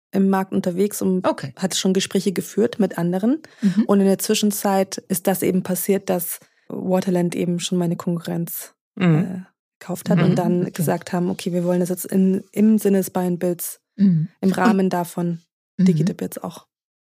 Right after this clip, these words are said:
Speaker 2: Und hat sich das, also ist das nicht ein Stück weit auch das Baby verkaufen? Also hat es, also du sagst, ja, es war jetzt dann
Speaker 1: Ich hatte schon ein starkes Salary Remorse danach.
Speaker 3: Ja.
Speaker 2: Mhm.
Speaker 1: Stark.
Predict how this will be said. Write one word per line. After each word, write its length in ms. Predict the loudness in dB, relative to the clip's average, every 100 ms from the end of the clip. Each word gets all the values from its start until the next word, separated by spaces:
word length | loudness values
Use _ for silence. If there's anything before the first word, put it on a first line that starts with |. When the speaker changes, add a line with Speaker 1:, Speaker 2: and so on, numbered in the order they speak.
| _ _
Speaker 2:
Und 160 | 2 2
hat 100 | 0
sich 80 |
das, 300 | 0 -2 -4 -4
also 140 | -2
ist 140 | 0 -2
das 100 | 0
nicht 140 | 0
ein 40 |
Stück 220 | 0 -2 -2
weit 140 | -4
auch 60 | -4
das 100 | -2
Baby 300 | 0 0 -2
verkaufen? 480 | -4 -6 -6 -6 -14 _ _
Also 280 | -4 -4 -6 -8
hat 220 | -4 -4
es, 100 | -2
also 140 | -2 0
du 80 | 0
sagst, 320 | 0 -2 -2
ja, 240 | 0 0
es 120 | 0
war 140 | 0 0
jetzt 220 | 0 -2
dann 340 | 0 0 0
Speaker 1:
Ich 160 | 0 0
hatte 180 | -2 -2
schon 340 | 0 2 2
ein 40 | 0
starkes 600 | -2 -2 -2 -4 -4 -2
Salary 300 | 0 0 0
Remorse 340 | 0 0 -2
danach. 420 | -2 -2 0 -2 0
Speaker 3:
Ja. 200 | 2 4
Speaker 2:
Mhm. 440 | 4 4 2 -2 -2
Speaker 1:
Stark. 760 | -4 -4 -2 -2 -2 -6 -16